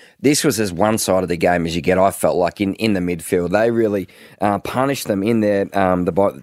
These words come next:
the Dogs over the Bombers last night. So on some Friday nights, you jump up out of your couch, Joey.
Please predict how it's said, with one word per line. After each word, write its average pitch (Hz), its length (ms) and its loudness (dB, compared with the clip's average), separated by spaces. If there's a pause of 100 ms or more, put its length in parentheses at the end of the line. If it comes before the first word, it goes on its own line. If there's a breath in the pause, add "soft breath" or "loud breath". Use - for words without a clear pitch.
(120)
the 92 100 0
Dogs 95 260 2
over 95 180 0
the 101 120 0
Bombers 95 400 -2
last 95 320 -4
night. 110 260 2
So 123 240 2 (340 loud breath)
on 139 120 2
some 208 260 0
Friday 185 360 0
nights, 147 380 0
you 120 100 -4
jump 123 300 0
up 113 200 2
out 101 180 2
of 95 60 -2
your 90 100 -4
couch, 82 440 -2
Joey. 78 360 0